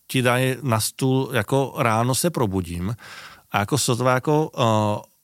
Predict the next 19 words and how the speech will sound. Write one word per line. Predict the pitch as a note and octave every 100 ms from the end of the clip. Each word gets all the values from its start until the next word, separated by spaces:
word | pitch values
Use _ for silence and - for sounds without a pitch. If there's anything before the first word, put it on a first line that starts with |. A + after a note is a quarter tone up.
| _ -
otevřu | A#2 B2 G#2+ C#3+
oči, | B2+ - G2+
tak | G2 A#2 -
od-, | - -
otíkáte | A2+ A#2+ B2+ A#2+ A2+
ten | A#2+
tříletý. | B2+ - A#2 F#2+ G2
Jako | F#2+ A#2+
už | G#2
mám | B2+ B2
na | A#2
stole | - B2+
asi | -
pět | B2+ C3
požadavků, | - A#2 A2 F#2 -
co | G2+ A#2
bych | B2+
chtěl. | - G#2 G#2 G2 - - - - - _
Jo. | F#2 E2 A2+